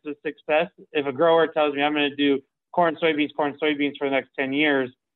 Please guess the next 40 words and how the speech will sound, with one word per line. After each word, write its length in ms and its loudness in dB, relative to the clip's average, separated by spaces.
uh, 220 4
we 80 0
have 160 0
to 60 -6
rethink 560 -4
that. 300 -2
So 320 0
the, 240 4
the 100 2
b-, 180 -10
big 220 2
part 180 4
is 60 -6
making 300 -2
them 80 -2
under-, 200 -6
understand. 480 -2
The 120 -8
second 320 -2
part 360 0
is 360 2
what 260 2
does 140 -2
the 180 0
future 320 -2
hold 300 0
for 120 4
them, 300 2
and 520 2
seeing 260 0
if, 220 0
if 200 -2
they, 520 4
uh, 320 0
understand 540 2
where 140 4
I'm 180 0
coming 300 0
from, 220 0
understand, 680 0